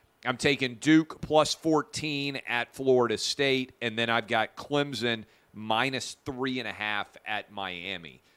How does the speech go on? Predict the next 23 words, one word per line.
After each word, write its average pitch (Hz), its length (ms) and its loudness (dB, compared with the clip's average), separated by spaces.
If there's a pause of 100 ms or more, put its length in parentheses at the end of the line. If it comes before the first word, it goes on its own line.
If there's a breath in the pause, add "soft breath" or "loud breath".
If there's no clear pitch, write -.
(140 soft breath)
Do 131 200 -4
any 160 180 0
of 131 160 -2
those 143 360 2
to 139 120 -8
you, 131 300 -4
Kelly, 135 400 0
stand 131 420 -4
out 120 240 2
one 120 220 -4
way 120 180 0
or 117 100 0
the 113 200 -2
other? 117 240 0
Do 104 100 -10
you 110 160 -6
love 117 320 2
or 107 140 -2
hate 110 420 -4
any 107 240 -2
of 95 80 0
those 90 220 -4
picks? - 500 -10